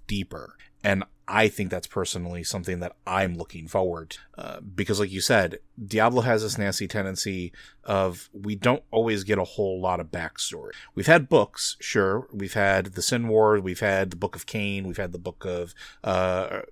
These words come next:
Tyrael, we've, we've had some items outside of the game that sort of try to solidify some of that,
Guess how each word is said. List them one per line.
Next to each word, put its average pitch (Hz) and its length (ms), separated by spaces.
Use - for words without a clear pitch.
Tyrael, 110 520
we've, 90 280
we've 117 200
had 131 200
some 131 300
items 110 500
outside 110 560
of 101 100
the 98 60
game 95 240
that 95 140
sort 104 180
of 92 60
try - 180
to 95 60
solidify 98 640
some 90 240
of 87 80
that, 87 260